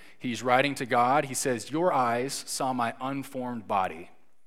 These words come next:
All the days ordained for me were written in your book before one of them came to be." What's he saying? "God,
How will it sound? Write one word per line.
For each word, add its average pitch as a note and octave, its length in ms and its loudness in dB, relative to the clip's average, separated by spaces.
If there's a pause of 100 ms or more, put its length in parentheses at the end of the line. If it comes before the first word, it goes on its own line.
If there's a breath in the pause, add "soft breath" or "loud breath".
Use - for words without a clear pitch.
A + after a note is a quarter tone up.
(480 soft breath)
All D#3+ 260 4
the D#3+ 120 0
days C3 360 -2
ordained B2+ 520 -2
for A#2+ 140 -8
me F#2+ 360 -8
were A#2 160 -6
written C#3 360 -2
in B2+ 100 -2
your A#2 160 -4
book A2 400 -4 (320 soft breath)
before A#2+ 320 -2
one B2 320 -2
of A#2 140 -6
them G2 320 -6
came G2+ 300 -8
to G#2+ 100 -12
be." F2 320 -12 (1600)
What's B2+ 180 0
he C3 80 -2
saying? F#2+ 400 -4 (260 loud breath)
"God, D#3 340 6